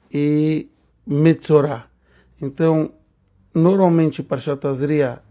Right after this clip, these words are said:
a Torá mais fala sobre impurezas re-, relacionadas à pessoa e a roupas, e depois em Parshat Metzorá, que depois que menciona toda a purificação de como funciona,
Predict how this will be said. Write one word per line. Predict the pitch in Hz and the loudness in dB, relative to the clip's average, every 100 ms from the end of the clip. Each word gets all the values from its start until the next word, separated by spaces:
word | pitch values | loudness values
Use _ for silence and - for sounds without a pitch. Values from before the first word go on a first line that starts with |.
| _ _ | _ _
a | 131 | -8
Torá | 127 139 139 131 | -4 0 2 2
mais | 135 139 147 147 147 143 135 | 0 -2 -2 0 0 0 -2
fala | 151 143 139 | 0 2 0
sobre | 117 147 139 135 127 - - - _ | -4 -6 -2 -2 -4 -10 -20 -20 _
impurezas | 170 139 139 147 156 143 131 123 | -4 -2 0 2 4 2 -2 -4
re-, | 131 131 - | -6 -6 -6
relacionadas | 139 139 131 143 143 135 127 | -2 -2 -2 -2 -2 -2 -4
à | |
pessoa | 127 135 - 170 165 | -6 -8 -8 -2 0
e | 143 | 2
a | 127 | 0
roupas, | 123 139 139 214 202 - _ _ _ _ _ _ _ - | 0 0 0 -2 -4 -14 _ _ _ _ _ _ _ -8
e | 147 | -2
depois | 156 139 226 202 | 0 2 4 4
em | 175 | 2
Parshat | - 147 135 196 185 170 165 | -2 -6 -2 0 2 0 -2
Metzorá, | 160 139 156 156 156 131 - | -4 -2 2 4 4 0 -12
que | 143 | -6
depois | 147 139 208 - | -6 0 0 0
que | 202 | -2
menciona | 180 170 - 175 151 | 0 0 -2 -4 -4
toda | 143 196 | -4 -4
a | 185 | -4
purificação | 190 170 156 156 151 135 220 208 | -4 -4 -4 -6 -6 -2 0 0
de | 151 139 | -2 -6
como | 151 143 | -6 -6
funciona, | 135 160 139 160 160 180 | -6 -8 -8 -4 -2 -4